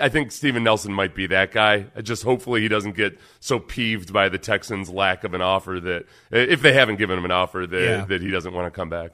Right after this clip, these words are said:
Speaker 2: All right, a ton to get to on the show today. We appreciate you tuning in on a, uh, on a Thursday here on Sports Radio six ten. Seth alluded to it. The N F L P A annual survey is out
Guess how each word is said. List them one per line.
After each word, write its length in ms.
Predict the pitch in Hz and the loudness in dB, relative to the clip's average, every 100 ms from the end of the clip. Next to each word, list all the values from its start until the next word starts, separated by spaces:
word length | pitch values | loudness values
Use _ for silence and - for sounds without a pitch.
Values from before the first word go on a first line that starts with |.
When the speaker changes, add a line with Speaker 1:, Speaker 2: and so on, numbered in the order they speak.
| - | 2
Speaker 2:
All 80 | 175 | 4
right, 160 | 156 131 156 | 4 0 -2
a 80 | 160 | 0
ton 240 | - 196 | 6 6
to 80 | 190 | 6
get 160 | 190 - | 4 4
to 160 | 196 | 6
on 80 | 180 | 6
the 60 | 175 | 6
show 240 | 185 170 | 6 6
today. 180 | 160 160 | 6 6
We 80 | 151 | 4
appreciate 460 | 151 170 170 160 | 4 2 4 2
you 60 | 143 | 2
tuning 360 | - 180 160 151 | 4 6 8 8
in 280 | 156 147 - _ _ _ 147 | 8 6 0 _ _ _ 0
on 180 | 147 | 4
a, 260 | 147 143 143 | 6 8 6
uh, 240 | 139 139 143 | 6 4 4
on 140 | 151 | 0
a 40 | |
Thursday 440 | 139 160 156 135 143 | 2 4 4 4 4
here 160 | 147 | 4
on 80 | 143 | 2
Sports 360 | - 156 147 151 | 0 -2 -2 0
Radio 260 | 147 143 | 2 2
six 340 | 135 - 147 - | 2 2 0 2
ten. 180 | 170 151 | 2 4
Seth 260 | 202 214 | 4 4
alluded 380 | 202 185 226 156 | 4 2 4 2
to 180 | - 151 | 2 2
it. 80 | 151 | 2
The 160 | 151 | 2
N 100 | 170 208 | 4 4
F 140 | - | 4
L 140 | 196 | 2
P 340 | 175 - 190 180 | 4 2 4 6
A 280 | 185 196 - _ _ _ _ | 6 4 -2 _ _ _ _
annual 400 | 165 185 202 190 | 6 6 8 4
survey 480 | - 185 180 185 202 | 4 2 2 4 4
is 160 | 202 175 | 6 6
out 300 | 208 214 | 6 6